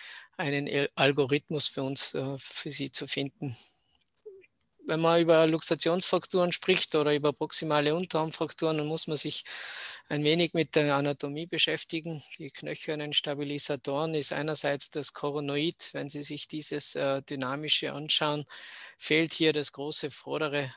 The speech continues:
Fragment des Koronoids, dann kommt es immer zu einer Subluxation beziehungsweise Luxation, vor allem in der Flexion. Da brauchen wir das Koronoid.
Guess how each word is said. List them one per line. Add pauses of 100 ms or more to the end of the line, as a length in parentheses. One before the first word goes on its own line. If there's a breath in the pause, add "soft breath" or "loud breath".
(120)
Fragment
des
Koronoids,
dann
kommt
es
immer
zu
einer
Subluxation (600 loud breath)
beziehungsweise
Luxation,
vor
allem
in
der
Flexion.
Da
brauchen
wir
das
Koronoid.